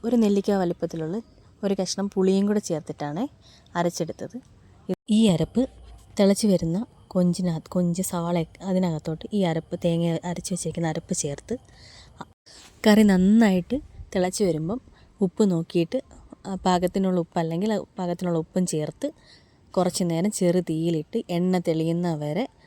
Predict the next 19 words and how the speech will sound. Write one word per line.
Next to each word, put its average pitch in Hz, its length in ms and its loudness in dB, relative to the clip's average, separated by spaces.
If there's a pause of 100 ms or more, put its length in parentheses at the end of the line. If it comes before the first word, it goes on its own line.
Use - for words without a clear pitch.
(200)
വറ്റിച്ച് - 480 -8 (220)
എടുക്കുക. 151 340 -4 (1900)
കറി 202 140 8
തിളച്ച് 190 480 4
വറ്റി 185 300 2
വരുമ്പോൾ 165 420 2
അതിലേക്ക് 170 580 -2 (420)
കുറച്ച് 202 380 2
കറിവേപ്പിലയും 156 680 -2 (420)
കുറച്ച് 240 320 4
വെളിച്ചെണ്ണയും 160 540 0
ചേർത്ത് 151 400 -6 (1040)
കറി 196 160 2
ഇറക്കി 170 360 -2
വെക്കാം. - 340 -12 (400)
അപ്പോൾ 175 160 -8
സ്വാദിഷ്ടമായ 175 760 -4
നല്ല 170 380 -4
കൊഞ്ച് 160 320 -6